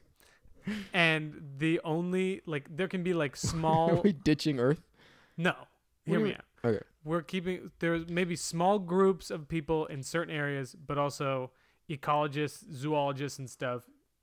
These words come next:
Speaker 1: and, uh, environmentalists.
Speaker 2: Have you watched Midnight Sky?
Speaker 1: No.
Speaker 2: That, I have only watched the beginning, but that's kind of what it is, I think. So,
Speaker 1: So they leave Earth, and they
Speaker 2: yeah, the
Speaker 1: leave
Speaker 2: beginning. This isn't a spoiler,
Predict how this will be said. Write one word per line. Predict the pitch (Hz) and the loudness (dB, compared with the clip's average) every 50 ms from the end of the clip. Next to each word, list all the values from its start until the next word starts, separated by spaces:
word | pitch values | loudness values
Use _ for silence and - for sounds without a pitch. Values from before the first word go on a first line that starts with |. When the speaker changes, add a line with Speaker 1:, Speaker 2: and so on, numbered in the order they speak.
| _ _ - | _ _ -8
Speaker 1:
and, | 147 135 131 127 123 120 123 123 120 123 - - | -6 -4 -2 -2 -2 -4 -4 -8 -10 -12 -10 -6
uh, | 135 120 117 117 117 117 117 120 - _ _ _ _ _ _ - - _ _ _ - | -2 -2 0 0 0 -2 -4 -6 -10 _ _ _ _ _ _ -20 -20 _ _ _ -8
environmentalists. | 160 143 151 151 151 147 139 139 135 135 127 127 127 120 - - - - | -2 0 2 2 2 2 0 -2 -2 -2 -2 -4 -4 -6 -8 -14 -18 -6
Speaker 2:
Have | - 113 | 0 4
you | 127 147 | 6 6
watched | 156 143 - - | 6 6 4 2
Midnight | 123 131 127 127 123 117 - | 2 2 4 4 2 0 2
Sky? | - 123 120 135 151 156 156 - _ _ _ _ _ _ | 2 2 2 2 2 -2 -6 -14 _ _ _ _ _ _
Speaker 1:
No. | 135 131 131 131 123 120 - - - - _ _ _ _ _ _ - - 117 | -12 -10 -10 -8 -8 -10 -10 -12 -16 -20 _ _ _ _ _ _ -20 -10 -4
Speaker 2:
That, | 113 117 - - | -4 -4 -2 -2
I | - 107 120 | 0 0 2
have | 120 110 | 2 2
only | 120 127 123 120 | 2 2 2 2
watched | 113 107 - - | 2 2 0 -2
the | 101 | -4
beginning, | 104 95 104 98 95 95 | -4 -4 -4 -4 -4 -6
but | 92 98 95 | -6 -4 -4
that's | 98 98 - - | -4 -6 -8 -10
kind | - - 107 104 98 | -8 -6 -6 -4 -6
of | 92 90 | -6 -8
what | 87 85 - | -10 -10 -10
it | - - | -12 -12
is, | - - | -12 -12
I | - - - - - | -12 -14 -14 -14 -14
think. | - 57 - - - - _ _ _ _ _ - | -14 -14 -14 -16 -20 -20 _ _ _ _ _ -20
So, | - - - - | -12 -8 -6 -4
Speaker 1:
So | 151 151 - - _ _ _ _ _ | -4 -4 -6 -10 _ _ _ _ _
they | 165 143 123 143 156 175 180 175 | -16 -6 0 2 4 4 4 4
leave | 165 156 156 156 165 180 208 214 175 | 4 2 2 2 2 0 0 0 2
Earth, | 160 147 156 185 220 254 247 - - _ _ _ _ _ _ _ _ _ _ _ _ _ _ _ _ _ _ _ _ _ _ _ _ _ _ _ | 4 4 6 6 4 4 2 -2 -10 _ _ _ _ _ _ _ _ _ _ _ _ _ _ _ _ _ _ _ _ _ _ _ _ _ _ _
and | - 196 185 156 156 | -10 -6 -4 -2 0
they | 156 147 | 0 4
Speaker 2:
yeah, | 135 143 127 110 | 6 6 6 6
the | 147 160 | 4 4
Speaker 1:
leave | 170 | 4
Speaker 2:
beginning. | 156 127 123 143 156 165 175 175 165 | 4 4 6 6 6 6 4 4 2
This | 160 160 - 180 | 2 2 4 4
isn't | 165 160 151 | 4 4 4
a | 123 | 2
spoiler, | - 127 127 120 110 104 101 101 98 - | 2 4 6 6 6 6 4 2 0 -4